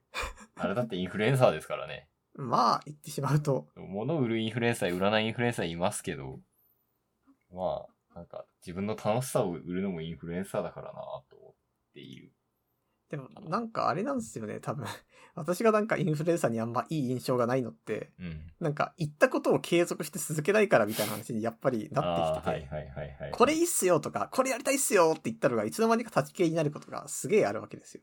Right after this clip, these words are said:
Speaker 1: うん。
Speaker 2: だからってなんか、そういうのであんまりこう、信用度合いが下がってしまうので。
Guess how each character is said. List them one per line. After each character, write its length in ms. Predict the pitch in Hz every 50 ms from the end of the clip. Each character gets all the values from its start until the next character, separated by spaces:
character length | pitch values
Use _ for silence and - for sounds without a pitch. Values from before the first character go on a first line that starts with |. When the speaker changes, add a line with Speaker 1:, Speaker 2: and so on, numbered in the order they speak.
| - -
Speaker 1:
う 40 |
ん。 340 | 90 87 80 76 73 - - _ _ _ _ _ _ _ _ _ _ _ _ _ _ _ _ _ _ _ _ _ _ _ _ _ _ _ -
Speaker 2:
だ 120 | 220 170
か 120 | - - 135
ら 60 | -
っ 60 | -
て 120 | - -
な 100 | 117 117
ん 80 | 120 147
か、 140 | - - -
そ 220 | - - - 175 190
う 60 | 226
い 120 | 226 247
う 40 | 226
の 120 | 202 143
で 80 | 110 113
あ 80 | 104 113
ん 120 | 113 113
ま 100 | 113 110
り 80 | 113 113
こ 260 | - 120 113 107 -
う、 20 | 113
信 280 | - - 147 131 131
用 180 | 131 131 131 123
度 100 | 135 131
合 120 | 127 107
い 40 | 104
が 120 | - 104
下 160 | - - - -
が 100 | 127 143
っ 60 | _
て 140 | - - -
し 120 | - 117
ま 100 | 107 107
う 60 | 104
の 100 | 101 -
で。 240 | - - 113 113